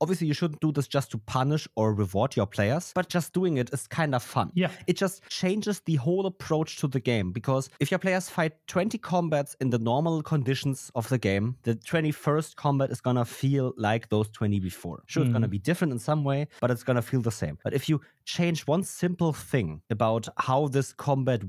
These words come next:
Speaker 1: works from the others, it's gonna make a completely new experience. And you can do anything here. Anything that you think of that will work. Changing up the environment,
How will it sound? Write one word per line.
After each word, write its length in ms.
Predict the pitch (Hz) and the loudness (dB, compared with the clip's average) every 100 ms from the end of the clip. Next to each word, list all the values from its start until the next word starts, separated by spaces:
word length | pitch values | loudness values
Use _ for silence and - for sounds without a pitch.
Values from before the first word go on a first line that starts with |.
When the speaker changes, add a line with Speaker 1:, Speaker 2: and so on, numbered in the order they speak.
| 95 | 0
Speaker 1:
works 280 | 110 101 - | 0 0 -2
from 180 | 120 | -2
the 140 | 107 101 | 2 2
others, 460 | 98 73 - - - | 0 -2 -10 -16 -4
it's 180 | 127 - | -2 0
gonna 220 | 131 127 | 0 2
make 200 | 117 117 | 2 0
a 40 | 107 | 0
completely 400 | 117 110 120 101 | 0 0 0 0
new 160 | 104 | 0
experience. 580 | 87 - 85 65 - - - | -2 -4 -12 -12 -14 -8 0
And 160 | 107 107 | 0 0
you 80 | 120 | 0
can 140 | 165 | 2
do 120 | 143 | 2
anything 500 | 143 131 104 - 82 | 2 2 0 -2 -6
here. 200 | 85 76 123 | -6 -6 0
Anything 380 | 147 147 151 139 | 0 2 2 0
that 140 | 120 | 0
you 80 | 120 | -2
think 300 | - 139 139 | 0 0 0
of 140 | 131 120 | 0 2
that 220 | 113 104 | 0 2
will 120 | 104 | 0
work. 340 | 90 76 - - | 0 -6 -8 -4
Changing 440 | 143 143 151 151 | 0 0 0 -2
up 180 | 131 - | -2 0
the 100 | 131 | 0
environment, 480 | 117 107 104 87 | 2 2 2 0